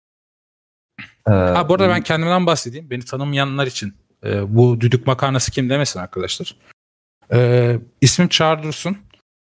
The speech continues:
Speaker 2: E, iki buçuk senedir Hollanda'da yaşıyorum. E, teknoloji architect olarak bir, e, Realworks isminde bir firmada çalışıyorum burada.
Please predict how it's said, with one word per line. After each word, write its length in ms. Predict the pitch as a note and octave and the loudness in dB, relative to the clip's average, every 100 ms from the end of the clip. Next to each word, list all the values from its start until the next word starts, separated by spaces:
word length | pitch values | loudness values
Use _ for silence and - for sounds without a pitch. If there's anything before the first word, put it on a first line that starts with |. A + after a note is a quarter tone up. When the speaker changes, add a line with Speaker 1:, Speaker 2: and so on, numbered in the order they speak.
| _ - | _ -4
Speaker 2:
E, 300 | A#2+ A#2+ - | 0 0 -2
iki 220 | B2 - | -4 0
buçuk 180 | D#3 - | 0 2
senedir 400 | - C#3+ C#3 C#3 | 2 2 0 -4
Hollanda'da 540 | - B2 B2 C3 A#2 | 0 2 4 2 2
yaşıyorum. 440 | G2+ F2 - A#2 E3+ _ _ A#2 | 0 -2 -4 -4 -4 _ _ 0
E, 380 | A#2+ A#2+ A#2+ A#2+ - _ _ _ _ _ _ | 4 4 4 0 -6 _ _ _ _ _ _
teknoloji 560 | - C3+ - D3 C3+ D3+ | -2 0 2 4 4 4
architect 440 | B2+ A#2+ - D3+ | 2 -2 -6 -6
olarak 440 | - G#2+ A#2+ C#3+ - | -4 0 0 -2 -2
bir, 340 | A#2+ A#2+ - | -2 -2 0
e, 580 | A#2 A#2 A2+ A2+ A2 A2+ A#2 - - - _ _ _ - - - _ _ B2 | 4 4 4 0 0 0 -2 -6 -16 -20 _ _ _ -20 -20 -20 _ _ 4
Realworks 480 | D#3 D#3 C3 C3 | 4 4 0 -2
isminde 360 | A2+ - A#2+ D#3+ | -4 -6 -4 -4
bir 60 | C#3+ | -4
firmada 380 | - A2+ A#2 | -4 -6 -2
çalışıyorum 520 | B2 G2 E2+ E2 E2 E2+ | -4 -4 -10 -12 -14 -16
burada. 360 | F2+ D3 - | -4 -4 -4